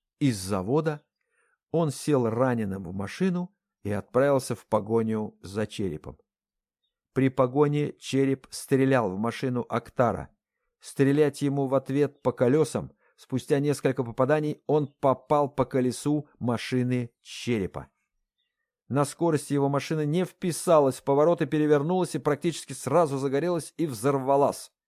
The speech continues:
Но Череп успел вылезти до того, как она взорвалась.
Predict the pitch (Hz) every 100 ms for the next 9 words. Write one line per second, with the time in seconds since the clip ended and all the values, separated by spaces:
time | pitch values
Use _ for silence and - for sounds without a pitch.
0 | _ _ _ _ _ _ _ - 113 120
1 | - 143 135 131 - 143 127 - 143 131
2 | 110 107 147 131 113 110 104 - 120 143
3 | 135 110 117 117 110 117 117 139 151 -